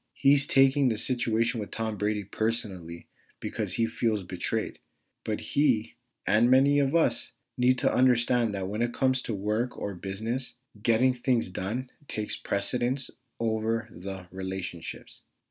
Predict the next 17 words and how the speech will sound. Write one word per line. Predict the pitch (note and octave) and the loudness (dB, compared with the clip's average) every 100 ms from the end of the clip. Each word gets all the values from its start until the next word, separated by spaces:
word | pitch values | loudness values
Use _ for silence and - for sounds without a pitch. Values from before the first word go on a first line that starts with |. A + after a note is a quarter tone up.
| _ G#2 | _ -2
At | G#2 | -2
his | - D#3 D3 | 2 2 2
age | G#2+ A2 A#2+ C3 - | 0 4 4 2 -4
and | G#2+ | -4
at | G2+ F2+ | -4 -2
this | B2+ A#2+ | -2 -2
stage | - G2+ G#2 | 0 -2 -2
in | G2 | -6
his | F#2 F#2+ | -8 -6
life, | F2 F2+ C#3+ - _ _ - | -6 -4 -6 -10 _ _ -6
Antonio | G#2+ - C3 C3 A#2+ | -4 2 4 4 2
Brown | G2 G#2 A2+ | 0 -2 -2
should | - G#2+ F#2+ | -2 -4 -4
know | G2+ G2 | -6 -4
that | F#2 F#2 - | -4 -6 -6
part | F2+ D2+ | -8 -8
better. | E2+ D2+ | -8 -10